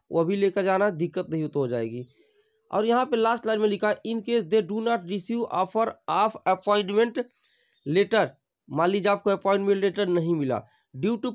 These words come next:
postal delay, postal delay or any other reason, then this notice will be considered as an authority to report their place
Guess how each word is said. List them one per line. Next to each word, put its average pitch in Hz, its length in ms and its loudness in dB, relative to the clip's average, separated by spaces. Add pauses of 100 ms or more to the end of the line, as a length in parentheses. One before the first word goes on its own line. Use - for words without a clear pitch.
postal 226 440 2 (500)
delay, 196 340 0 (120)
postal 196 340 2
delay 202 320 2
or 196 160 2 (140)
any 202 260 2
other 185 240 2
reason, 160 360 0 (1400)
then 226 320 4
this 233 160 -6
notice 208 380 2
will 220 140 -4
be 226 180 -4
considered 214 520 0
as 196 160 4
an 208 220 4
authority 190 440 0
to 214 160 -2
report 196 280 2
their 202 160 2 (100)
place 220 240 2